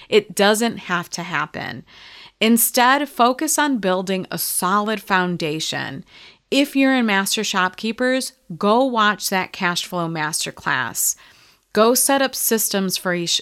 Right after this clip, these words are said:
efficiency. There's so much information in our group membership that can help you, that can help you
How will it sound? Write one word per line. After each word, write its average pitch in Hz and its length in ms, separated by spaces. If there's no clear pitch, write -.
efficiency. 175 720
There's 180 240
so 226 420
much 233 240
information 185 960
in 233 200
our 226 160
group 196 240
membership 202 600
that 185 300
can 196 220
help 220 580
you, 165 480
that 185 180
can 208 180
help 233 540
you 196 560